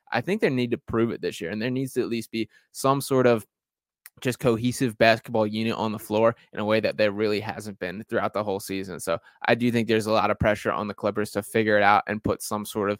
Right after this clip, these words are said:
relatively good product on the floor. Number three, I'm going with the Denver Nuggets. The Denver Nuggets having a terrific year, sitting at forty-one and eighteen, first in the Western Conference,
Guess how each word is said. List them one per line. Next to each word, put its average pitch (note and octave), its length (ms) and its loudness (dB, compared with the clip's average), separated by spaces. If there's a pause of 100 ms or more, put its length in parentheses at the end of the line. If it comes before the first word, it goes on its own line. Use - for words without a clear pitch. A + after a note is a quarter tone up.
(300)
relatively B2+ 600 4
good G#2 240 -2
product F#2+ 400 2
on F#2 100 -4
the D#2 80 -12
floor. F2 380 -10 (420)
Number E3 260 2
three, C#3 440 4
I'm C3 180 0
going B2 260 0
with A#2+ 160 -4
the A2+ 120 -4
Denver A2 340 -4
Nuggets. G2+ 480 -6 (400)
The A#2+ 100 -6
Denver D3+ 280 4
Nuggets B2+ 340 2
having A#2 260 -2
a G#2+ 100 -4
terrific B2+ 600 0
year, G2+ 220 -2
sitting B2 320 -6
at G#2+ 140 -2
forty-one C#3+ 500 4
and B2 100 0
eighteen, A#2 520 -4 (300)
first D3 280 4
in D3+ 80 -2
the C3+ 80 0
Western B2+ 360 2
Conference, G#2 600 -4